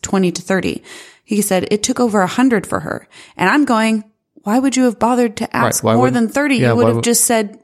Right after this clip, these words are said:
Speaker 1: 'Well, she's human.'"
Speaker 2: Right, stop at thirty, she's a human, move on with your
Speaker 1: Because
Speaker 2: life.
Speaker 1: he didn't tell her. He goes, "I wanna try a negative test first."
Speaker 2: Right. So that doesn't make sense
Speaker 1: No.
Speaker 2: to me.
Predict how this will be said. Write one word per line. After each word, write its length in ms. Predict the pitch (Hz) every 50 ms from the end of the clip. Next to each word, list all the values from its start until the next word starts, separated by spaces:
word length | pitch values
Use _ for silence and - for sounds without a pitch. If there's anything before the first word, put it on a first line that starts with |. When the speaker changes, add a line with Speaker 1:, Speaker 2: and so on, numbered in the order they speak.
| _ _
Speaker 1:
'Well, 120 | - 202 208
she's 240 | - - 214 196 -
human.'" 360 | - 277 254 190 - 240 - -
Speaker 2:
Right, 220 | - 113 95 - -
stop 260 | - 120 113 110 -
at 60 | -
thirty, 280 | - 117 107 104 107 117
she's 220 | 117 - - 113 110
a 40 | 110
human, 340 | 110 110 104 101 104 107 110
move 180 | 104 104 101 101
on 160 | 107 104 101
with 140 | 101 - -
your 60 | 247
Speaker 1:
Because 220 | - 277 254 240 -
Speaker 2:
life. 60 | -
Speaker 1:
he 140 | 277 285 294
didn't 320 | 262 285 269 269 247 - -
tell 220 | - - 254 269
her. 80 | 233 240
He 120 | - 233
goes, 200 | 233 262 247 240 -
"I 140 | - 214 220
wanna 280 | 233 247 254 247 247 226
try 320 | - - - 226 226 214
a 60 | 214
negative 460 | 196 196 208 233 233 247 208 190 196
test 320 | - - 180 165 - - -
first." 560 | - - 233 220 - - - - - - -
Speaker 2:
Right. 220 | - 113 98 85 - _ _ _ _ _ _ _ _ _ -
So 160 | - 139 123
that 200 | 110 107 107 107 -
doesn't 280 | 113 104 104 104 -
make 160 | - - - -
sense 280 | - - - 104 - -
Speaker 1:
No. 140 | 240 302 294
Speaker 2:
to 60 | 214
me. 240 | 104 92 92 101